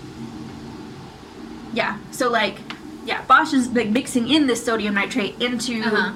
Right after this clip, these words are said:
Speaker 1: um, his fertilizer pile, um, and when the portion get, of that sodium nitrate gets too high,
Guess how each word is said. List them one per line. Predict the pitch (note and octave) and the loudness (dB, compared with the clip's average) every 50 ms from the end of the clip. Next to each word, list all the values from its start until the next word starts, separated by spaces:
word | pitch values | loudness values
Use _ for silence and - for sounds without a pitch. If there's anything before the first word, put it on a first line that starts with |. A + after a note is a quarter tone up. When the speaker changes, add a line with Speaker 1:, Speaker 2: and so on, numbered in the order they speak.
| - - - - - - - - - | -8 -10 -12 -12 -14 -14 -14 -4 0
Speaker 1:
um, | A3 G#3+ G#3 G3+ G3 F#3+ G3 E3 - - - - - - - | 2 4 4 4 4 2 0 -2 -4 -4 -6 -8 -12 -12 0
his | - A#3 A3+ - | 2 2 2 4
fertilizer | - C4+ C4 B3+ A#3+ A3 G#3 A3 G#3+ G3+ - | 4 4 4 6 6 4 4 4 2 0 -4
pile, | - - G#3 A3 A#3 A#3 G3+ F#3+ F#3 - - - - - - - - - | 4 6 6 6 6 4 2 2 0 0 -4 -6 -12 -14 -14 -14 0 4
um, | A3+ A3+ A3+ G#3+ G#3+ | 6 6 8 6 4
and | G#3+ A3 | 2 2
when | A3+ A#3 A#3 | 2 2 2
the | A3 | 4
portion | - C#4+ C#4 C4+ - C4+ A#3+ A#3 | 4 4 4 6 6 4 4 4
get, | A#3 - - | 0 2 4
of | A3+ A3 A3 - | 4 4 4 2
that | A#3 G#3+ G#3 G3+ - - - | 2 2 2 0 -2 -6 -8
sodium | - - A#3+ G#3+ G#3 A3 | 2 2 2 4 4 4
nitrate | A3+ A3+ A3 B3 A#3 A3 | 2 2 2 2 0 0
gets | - G#3 G#3+ - - | -2 -4 -4 -4 -6
too | A#3+ G#3+ | -4 0
high, | A3 C4 C4 A#3+ G#3+ F#3+ - | 4 6 6 6 6 2 -2